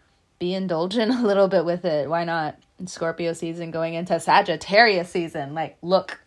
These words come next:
as long as you keep drinking your water, as long as you're still getting a good amount of sleep, you're budgeting as much as you can. And aside from budgeting, like, you're really just,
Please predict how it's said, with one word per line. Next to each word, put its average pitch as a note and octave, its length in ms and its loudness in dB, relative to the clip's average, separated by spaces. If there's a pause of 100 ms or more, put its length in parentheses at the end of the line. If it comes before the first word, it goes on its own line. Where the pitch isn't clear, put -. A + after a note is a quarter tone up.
(720)
as A3 320 0
long F#3 320 6
as E3 320 2
you E3 100 -6
keep E3+ 280 -4
drinking D#3 300 -10
your C3 100 -8
water, A3+ 580 2 (400)
as E3+ 120 -6
long D#3+ 240 -4
as F3 100 -4
you're E3 180 -6
still F3 260 -2
getting E3+ 320 -8
a D3+ 60 -10
good D#3+ 200 -8
amount D#3 300 -8
of E3+ 80 -10
sleep, A3 540 -2 (360)
you're F3 560 0 (520)
budgeting C4 480 -4
as G3 200 -10
much A3+ 200 -6
as A3+ 100 -10
you A3 80 -6
can. G#3 280 -8
And G#3+ 180 -8
aside G#3+ 500 0
from F#3+ 180 -6
budgeting, E3+ 460 -6
like, F#3 260 -6
you're G3+ 120 -4
really G#3 360 -2
just, - 420 -12